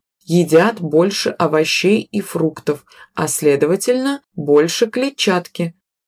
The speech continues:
Для приготовления пищи используют легкие жиры: оливковое масло, подсолнечное масло,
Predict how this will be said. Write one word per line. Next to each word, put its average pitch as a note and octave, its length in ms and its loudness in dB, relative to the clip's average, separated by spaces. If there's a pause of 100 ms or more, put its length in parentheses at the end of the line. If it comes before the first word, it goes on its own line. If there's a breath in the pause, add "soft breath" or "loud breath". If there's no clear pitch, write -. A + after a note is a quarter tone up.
Для G3+ 300 2
приготовления F#3 920 2
пищи - 640 -4
используют A#3 880 0 (160)
легкие G3 640 2
жиры: D#3 540 0
оливковое E3 680 0
масло, F3 680 -4
подсолнечное F3+ 880 0
масло, E3+ 560 -2